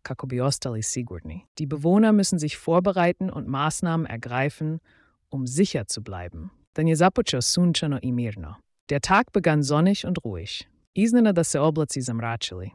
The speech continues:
Plötzlich verdunkelten sich die Wolken. Vjetar je počeo snažno puhati. Der Wind begann heftig zu blasen. Djeca su brzo potrčala kući. Die Kinder rannten schnell nach Hause.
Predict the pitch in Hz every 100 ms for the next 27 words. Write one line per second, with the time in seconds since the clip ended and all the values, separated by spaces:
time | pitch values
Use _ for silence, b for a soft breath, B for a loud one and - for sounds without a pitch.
0 | _ - 160 185 - 214 - - - 139
1 | 160 175 160 - 123 123 117 117 107 110
2 | 117 - 82 87 _ _ - 151 165 175
3 | 160 - 127 - 165 190 160 135 120 -
4 | 92 - - - _ _ _ 147 139 196
5 | - 185 147 127 120 - 170 - 156 -
6 | 139 120 113 120 104 90 - _ - 170
7 | 262 - 147 151 147 127 131 - - 110
8 | 95 123 110 - 113 - _ - 139 214
9 | 214 175 139 143 - 127 - 151 143 160
10 | 143 - 117 107 -